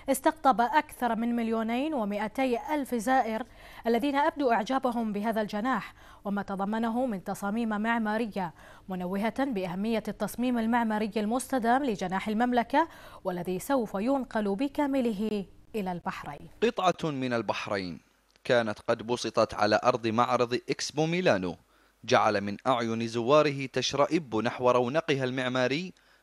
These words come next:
Speaker 2: وحدائقها ذات البهجة والثمر. التزام بموافاة الشروط وتنوع في المعروضات إلى جانب مليوني زائر، كلها عوامل أفضت إلى نيل البحرين الأسبوع الماضي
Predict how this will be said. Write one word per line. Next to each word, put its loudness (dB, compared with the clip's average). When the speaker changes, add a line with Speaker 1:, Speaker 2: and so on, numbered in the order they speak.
Speaker 2:
وحدائقها 0
ذات 0
البهجة 0
والثمر. -6
التزام 2
بموافاة 2
الشروط -2
وتنوع 0
في -4
المعروضات 2
إلى 0
جانب 0
مليوني -2
زائر، 2
كلها 0
عوامل 2
أفضت 0
إلى -2
نيل -4
البحرين 0
الأسبوع 2
الماضي 0